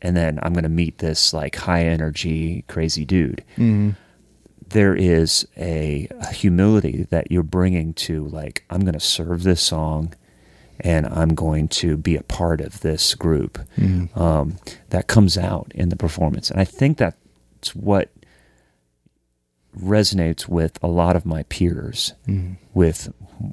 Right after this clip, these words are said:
Speaker 1: us being introduced to you and what you're doing now. As we've hear you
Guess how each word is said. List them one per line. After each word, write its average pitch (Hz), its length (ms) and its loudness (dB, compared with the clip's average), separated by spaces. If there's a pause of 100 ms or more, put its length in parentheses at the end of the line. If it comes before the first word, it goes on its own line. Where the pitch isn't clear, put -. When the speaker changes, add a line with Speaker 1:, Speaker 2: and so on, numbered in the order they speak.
(800)
Speaker 1:
us 85 200 0
being 87 280 4
introduced 82 500 -2
to 87 120 -2
you 85 560 -2 (380)
and 85 180 2
what 82 200 -2
you're 85 80 0
doing 82 340 -2
now. 80 340 -8 (420)
As 82 380 0
we've 92 420 4 (340)
hear 120 320 0
you 117 400 0